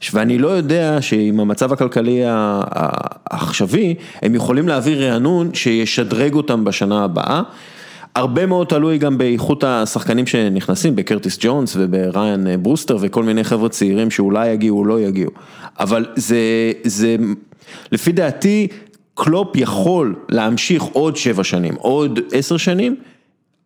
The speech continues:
אבל הוא, בשביל זה הוא צריך להחליף את הקבוצה, ואני לא רואה מצב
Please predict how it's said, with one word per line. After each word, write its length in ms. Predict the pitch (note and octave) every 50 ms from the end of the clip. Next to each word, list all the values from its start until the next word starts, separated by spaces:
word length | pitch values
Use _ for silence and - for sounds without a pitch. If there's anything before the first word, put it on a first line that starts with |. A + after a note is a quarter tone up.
| -
אבל 160 | A2+ G#2 B2 B2+
הוא, 140 | C3 B2
בשביל 360 | A#2 A#2+ A2+ - - A#2+ A#2+ A2+
זה 180 | G#2 C3 D#3+
הוא 120 | F3 D#3+ C#3
צריך 320 | - B2+ B2 C3 - -
להחליף 380 | B2+ A2+ - - B2+ B2+ B2 -
את 100 | - C3+
הקבוצה, 680 | B2 A2+ G#2 G2 F#2+ F2+ - - G2+ F#2+ - - D3+ F3 F3 C3+
ואני 260 | A2 G#2+ G#2+ G#2+ G#2+
לא 220 | A#2+ C3+ D3+ D#3
רואה 520 | C#3 B2+ G2+ C#2+ E2 A#2+ C3 C3+ C#3 C3+ B2+ - -
מצב 380 | G#2 G#2+ G#2+ G#2 - B2+ B2+